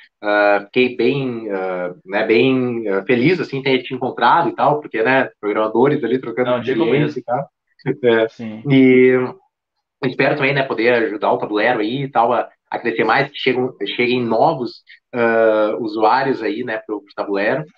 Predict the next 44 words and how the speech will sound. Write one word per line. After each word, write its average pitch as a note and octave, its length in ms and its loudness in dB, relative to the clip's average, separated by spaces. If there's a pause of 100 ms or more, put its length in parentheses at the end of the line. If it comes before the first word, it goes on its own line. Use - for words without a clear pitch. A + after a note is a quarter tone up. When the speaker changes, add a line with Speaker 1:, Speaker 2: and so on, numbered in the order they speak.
(300)
Speaker 1:
né? G2+ 360 -2
Speaker 2:
Já A2+ 180 -6
Speaker 1:
E G#2+ 60 4
Speaker 2:
tá G#2+ 80 4
ajudando, G#2 420 2
com - 80 -16
certeza. C#3 440 -12 (140)
Speaker 1:
É. G2 260 -2 (460)
O, G#2 540 -2 (100)
o B2+ 60 0
Vinícius B2+ 320 2
aqui B2 160 0
também, C3 260 2
né, B2+ 220 -2
<laughs> F3+ 220 -2
com-, B2+ 180 -2 (100)
comentando, B2 480 -2
né, A#2 200 0
que A#2+ 100 -2
o, A2 80 -2 (380)
o B2 60 -12
tabuleiro A#2+ 340 4
é B2 140 0
quase C3 200 0
o C3+ 60 4
Happn B2 400 0
do, G#2+ 320 -6
dos A2 120 -14
jogos A#2+ 280 0
de - 60 -16
tabuleiro, B2 540 0
né, A2+ 140 -4
o A2+ 160 -2
Tinder B2+ 320 -2
aqui D3 160 -4
dos A2+ 100 -2
aplicativos B2+ 540 -4
de, - 180 -6 (400)
de B2+ 120 2
encontro, C3 580 2
né? A#2+ 220 2
Speaker 2:
Sim. C3 420 -4
Speaker 1:
É A2 120 0
quase, B2 260 -2